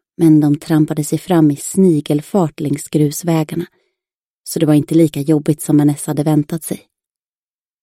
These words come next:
Hon är på väg att ge honom en pik för hans dåliga kondition, men biter sig i överläppen. Hon vet att hon ser ut som en idiot när hon gör det,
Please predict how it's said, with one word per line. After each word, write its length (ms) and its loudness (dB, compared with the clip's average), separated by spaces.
Hon 140 6
är 60 4
på 140 -2
väg 320 0
att 140 -12
ge 80 2
honom 200 4
en 120 0
pik 500 -6
för 100 -6
hans 300 -4
dåliga 360 2
kondition, 600 0
men 280 6
biter 260 2
sig 220 -2
i 80 -2
överläppen. 580 -4
Hon 120 6
vet 320 2
att 100 -10
hon 120 0
ser 220 0
ut 180 2
som 140 2
en 80 6
idiot 480 2
när 100 0
hon 100 2
gör 220 0
det, 160 -14